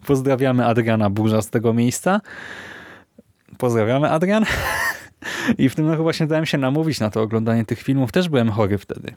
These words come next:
jakoś na Wielkanoc, ale nie na tyle, żeby nie oglądać. E, <laughs> szkoda. No, zrobiliśmy też, e, sobie małe Q and A wtedy jakoś. W maju natomiast opowiadałem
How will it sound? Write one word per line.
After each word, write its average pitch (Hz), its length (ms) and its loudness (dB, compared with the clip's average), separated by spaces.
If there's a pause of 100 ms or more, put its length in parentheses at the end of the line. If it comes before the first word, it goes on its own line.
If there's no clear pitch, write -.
(140)
jakoś 110 300 -2
na 113 120 2
Wielkanoc, 120 540 0
ale 131 580 0
nie 143 160 0
na 135 140 0
tyle, 131 300 0
żeby 117 240 -2
nie 120 160 2
oglądać. 113 520 0 (840)
E, 120 280 4 (480)
<laughs> - 640 -2
szkoda. 117 360 0 (1160)
No, 160 240 2 (100)
zrobiliśmy 165 640 0
też, - 580 -2
e, 131 300 2
sobie 131 280 0
małe 139 300 4
Q 131 240 0
and 117 200 2
A 107 40 6 (220)
wtedy 113 520 0
jakoś. 175 600 0 (200)
W 117 80 -4
maju 139 440 2
natomiast 120 520 -2
opowiadałem 117 920 2